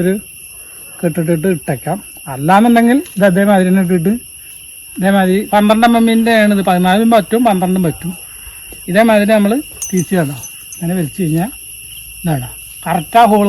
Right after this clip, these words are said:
കൂടെ ആ കെട്ട് പോരും. ഇതുകൂടെ പോരില്ല. അപ്പൊ നമുക്ക് ഇതിന് just ഇങ്ങനെ ഉണ്ട് ഒരു ഇതിപ്പോ ഇപ്പൊ, ഇപ്പൊ മനസ്സിലായിട്ടുണ്ടാവും കുറേ ആൾക്കാർക്ക്. ഇനി മനസ്സിലാവാത്തവർക്ക് പറയാം, ഈ ഒരു കെട്ട് ഇട്ട് കഴിഞ്ഞ് കഴിഞ്ഞാൽ ഈ ഹോൾ കൂടെ ഇത് പോരില്ല, ഈ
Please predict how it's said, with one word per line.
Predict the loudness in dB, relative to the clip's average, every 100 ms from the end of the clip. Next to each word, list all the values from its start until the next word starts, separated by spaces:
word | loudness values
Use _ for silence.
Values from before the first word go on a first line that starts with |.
| 0
കൂടെ | 2 2
ആ | 2
കെട്ട് | 0 -4 -2 0
പോരും. | -2 -4 -8 -18 -20 -20 -20 -20 -20 -20 -20 -20 -20 -18 -18 -18 -20 -20 -20 -20 -20 -14 -4
ഇതുകൂടെ | -2 0 -2
പോരില്ല. | -4 -4 -12 -18 -20
അപ്പൊ | -12 -8
നമുക്ക് | -6 -6 -4
ഇതിന് | -6 -8 -14 -16 -8
just | -8 -8 -10
ഇങ്ങനെ | -10 -10
ഉണ്ട് | -12 -16
ഒരു | -18 -20 -20 -20 -20 -20 -20 _ -6
ഇതിപ്പോ | -2 0 0
ഇപ്പൊ, | 0
ഇപ്പൊ | -2 0 2
മനസ്സിലായിട്ടുണ്ടാവും | 2 2 2 4 6 6 6
കുറേ | 4 4
ആൾക്കാർക്ക്. | 4 2 2 4
ഇനി | 4
മനസ്സിലാവാത്തവർക്ക് | 2 2 2 2 2 2 4
പറയാം, | 2 2 0 -2
ഈ | 2 4
ഒരു | 4
കെട്ട് | 2 2
ഇട്ട് | 4
കഴിഞ്ഞ് | 4 4
കഴിഞ്ഞാൽ | 4 2 0 0
ഈ | 4
ഹോൾ | 4 4 2
കൂടെ | 0
ഇത് | 0 0
പോരില്ല, | 0 0 -2 -2 -8 -20 -20 -20 -20 -20 -20 -20 -20 -10
ഈ | -2